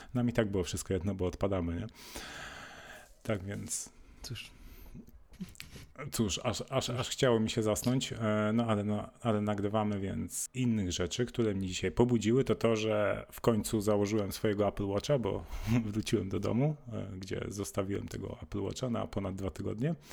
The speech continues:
Speaker 1: i w końcu mogłem
Speaker 2: Mhm.
Speaker 1: zapłacić zegarkiem dzisiaj, e, przez Apple Pay. No ale nie wiem,
Speaker 2: Jak
Speaker 1: chyba
Speaker 2: się z tym czujesz?
Speaker 1: e, wiesz co, mm, zawsze sobie wyobrażałem, że jak to w końcu zrobię w Żabce u mnie, u mnie pod blokiem, to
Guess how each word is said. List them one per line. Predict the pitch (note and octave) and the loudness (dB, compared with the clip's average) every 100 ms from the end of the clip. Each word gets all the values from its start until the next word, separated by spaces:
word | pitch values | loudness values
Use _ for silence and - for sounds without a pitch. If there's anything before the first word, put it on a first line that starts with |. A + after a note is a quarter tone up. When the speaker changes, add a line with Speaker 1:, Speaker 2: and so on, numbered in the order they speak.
| - - - - | -14 -14 -18 -14
Speaker 1:
i | - F#2+ | -10 -8
w | - | 0
końcu | A#2+ A#2 A#2 | 0 2 2
mogłem | G#2 G#2+ | 2 2
Speaker 2:
Mhm. | G#2 | 2
Speaker 1:
zapłacić | G#2+ G#2+ - G2 | 2 2 0 2
zegarkiem | A2 C#3 D#3 - G2 | 6 6 6 4 0
dzisiaj, | F#2 - F2+ F2+ - - - - - _ | 0 -4 -6 -8 -14 -18 -20 -20 -20 _
e, | G#2+ - - | -12 -12 -12
przez | - G2 G#2+ | -8 -6 0
Apple | A#2+ - F#2+ | 2 2 -2
Pay. | - G#2+ A#2 - _ _ _ - _ _ _ - - - - - | -2 -4 -6 -14 _ _ _ -20 _ _ _ -20 -20 -20 -16 -2
No | C3 | 2
ale | C#3 C3+ | 4 6
nie | C#3 | 6
wiem, | B2 A2 | 4 4
Speaker 2:
Jak | B2+ | 2
Speaker 1:
chyba | A#2+ | 2
Speaker 2:
się | A#2+ | 2
z | |
tym | D3 | 0
czujesz? | C3+ C3+ G#2 G2 | -4 -4 -4 -6
Speaker 1:
e, | C#3 C3+ - - | -8 -10 -10 -18
wiesz | C#3 B2+ C3+ C3 | -12 -4 0 0
co, | - C#3+ C#3 | 4 4 6
mm, | C3+ C3+ C3+ B2 A#2 A2+ A2+ - - _ B2+ | 2 0 -2 -4 -6 -10 -14 -20 -20 _ 0
zawsze | A2+ - C3+ | 2 4 4
sobie | C3 B2 | 4 4
wyobrażałem, | B2 B2+ A#2 B2 A#2 | 4 4 6 6 4
że | B2 | 2
jak | A#2+ | 0
to | - | -4
w | - | 2
końcu | B2+ A#2 | 2 4
zrobię | A2+ B2 A2+ A#2 | 4 4 6 4
w | |
Żabce | G#2+ A#2 - A#2+ A2+ | 6 2 4 4 4
u | B2 | 4
mnie, | A#2 A2 A2+ | 4 2 2
u | A#2+ | 2
mnie | A2+ A2+ A2+ A2 G#2+ | 2 4 2 0 0
pod | G#2+ | 0
blokiem, | G#2+ A2 A#2 | 2 0 0
to | G#2+ G#2 G2 | 0 -2 -2